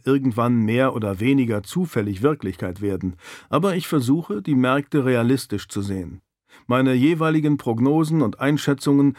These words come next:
sind in den Zeitungsberichten der vergangenen Jahre nachzulesen.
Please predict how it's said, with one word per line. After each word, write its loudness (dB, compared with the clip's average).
sind 0
in 2
den 2
Zeitungsberichten 0
der 2
vergangenen 0
Jahre 0
nachzulesen. -4